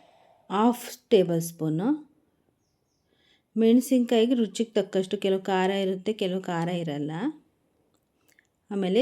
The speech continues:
ತೆಂಗಿನಕಾಯಿ ಒಂದು ಹಿಡಿ ಸಾಕು, ಇದಕ್ಕೆ ಜಾಸ್ತಿ ತೆಂಗಿನಕಾಯಿ ಹಾಕೋದೇನು ಬೇಡ. ಇಲ್ಲಿ ನೋಡಿ, ಎಲ್ಲನೂ ಹಾಕಿ ಚೆನ್ನಾಗಿ ರುಬ್ಕೊಂಡಿದ್ದೀನಿ. ಹಸಿ ಶುಂಠಿ ಬೆಳ್ಳುಳ್ಳಿ ಪೇಸ್ಟು ಸಪ್ರೇಟಾಗಿದ್ದರೆ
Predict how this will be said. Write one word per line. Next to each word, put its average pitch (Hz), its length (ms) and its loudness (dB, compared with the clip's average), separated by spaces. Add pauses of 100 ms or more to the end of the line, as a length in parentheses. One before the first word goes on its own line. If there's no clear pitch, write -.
(100)
ತೆಂಗಿನಕಾಯಿ 208 560 0 (140)
ಒಂದು 214 200 -2
ಹಿಡಿ 190 140 -2 (120)
ಸಾಕು, 170 300 -2 (100)
ಇದಕ್ಕೆ 208 300 -4
ಜಾಸ್ತಿ 185 360 -8
ತೆಂಗಿನಕಾಯಿ 185 500 -4
ಹಾಕೋದೇನು 160 480 -4
ಬೇಡ. 160 160 -4 (960)
ಇಲ್ಲಿ 196 200 -4
ನೋಡಿ, 180 240 -2 (120)
ಎಲ್ಲನೂ 190 440 -2
ಹಾಕಿ 185 240 -6 (100)
ಚೆನ್ನಾಗಿ 185 520 -4
ರುಬ್ಕೊಂಡಿದ್ದೀನಿ. 165 760 -6 (3750)
ಹಸಿ 220 300 -2
ಶುಂಠಿ 262 320 4
ಬೆಳ್ಳುಳ್ಳಿ 226 400 4
ಪೇಸ್ಟು 208 340 2 (160)
ಸಪ್ರೇಟಾಗಿದ್ದರೆ 202 880 0